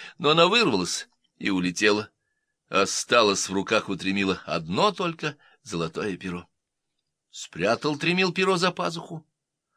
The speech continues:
а когда рассвело, сел на коня и отправился дальше. Наконец достиг он столицы, пошёл прямо в королевский замок и попросился к королю на службу. Смотрит король,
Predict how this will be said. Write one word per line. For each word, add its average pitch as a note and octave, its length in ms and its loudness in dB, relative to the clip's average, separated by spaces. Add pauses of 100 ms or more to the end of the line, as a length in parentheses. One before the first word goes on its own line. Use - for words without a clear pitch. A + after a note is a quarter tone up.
(140)
а B2+ 100 0
когда F#3+ 300 4
рассвело, G3+ 560 6
сел F#3+ 300 4
на F#3 160 0
коня G3+ 340 2 (200)
и - 60 -2
отправился D3+ 540 -4
дальше. - 360 -4 (1700)
Наконец G#3+ 640 6
достиг G3+ 500 2
он G#3 160 2
столицы, G#2+ 840 -2 (320)
пошёл A2 300 0
прямо B2 560 4
в - 60 -12
королевский F2+ 560 0
замок F#2 560 4 (220)
и - 80 -12
попросился D#3+ 920 -2
к - 60 -18
королю F2 300 -6
на A2 100 -10
службу. - 420 -10 (1040)
Смотрит G#3 720 -2
король, G#3 340 0